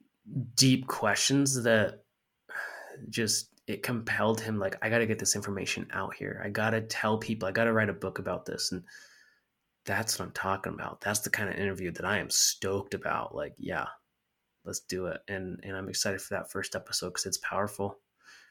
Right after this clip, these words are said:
Brent has a really cool story, and I'm excited. So that's, that's what that next evolution is gonna look like, is people like that.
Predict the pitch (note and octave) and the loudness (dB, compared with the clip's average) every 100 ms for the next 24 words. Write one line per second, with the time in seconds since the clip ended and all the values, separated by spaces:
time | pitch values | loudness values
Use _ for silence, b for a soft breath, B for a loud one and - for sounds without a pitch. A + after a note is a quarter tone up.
0 | _ - A2+ A#2 A2+ G#2 G2 G#2+ B2+ B2 | _ 0 2 2 2 2 0 2 4 6
1 | A2 B2+ A2+ - A2+ G2+ G2+ G2 - F#2+ | 4 2 2 4 4 4 2 0 -6 -8
2 | F#2 F2+ G#2+ G2 F#2 - F#2+ A2+ B2+ - | -4 0 2 2 2 0 2 0 4 2
3 | - G#2+ B2+ F3 D#3+ C#3 - _ - A2 | 2 -4 -2 0 2 0 -4 _ -2 0
4 | A2+ - - - A2+ A2 G#2+ A#2 G#2 F#2 | 2 -2 -6 -4 -2 2 2 0 -2 -2
5 | F2 G2+ - F2 F2 - A#2+ D3 B2 - | -4 -4 -4 -6 -6 -6 -2 0 0 0
6 | - - | -2 -2